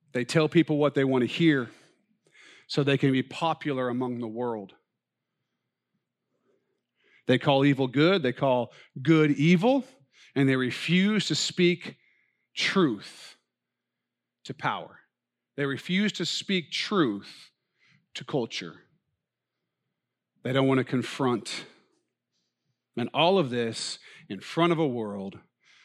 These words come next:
that is full of dying people, spiritually dead, being conformed to the world day by day, looking for an answer and not finding it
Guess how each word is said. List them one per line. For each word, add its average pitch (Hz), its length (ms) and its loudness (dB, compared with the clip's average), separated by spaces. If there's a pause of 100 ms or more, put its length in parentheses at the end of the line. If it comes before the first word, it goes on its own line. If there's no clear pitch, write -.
(340)
that 117 100 -2
is 98 140 -6
full 151 340 0
of 110 160 -4 (180)
dying 127 640 2 (520)
people, - 460 -10 (1300)
spiritually 139 880 -2
dead, - 440 -14 (1500)
being 123 220 -2
conformed 147 600 0
to 151 100 -2
the 131 100 -2
world 113 340 -6
day 127 220 2
by 120 260 0
day, 92 460 -6 (1040)
looking 143 320 2
for 127 220 0
an 113 80 0
answer 107 360 -6
and 101 220 -2
not 120 240 -4
finding 110 480 -6
it - 120 -16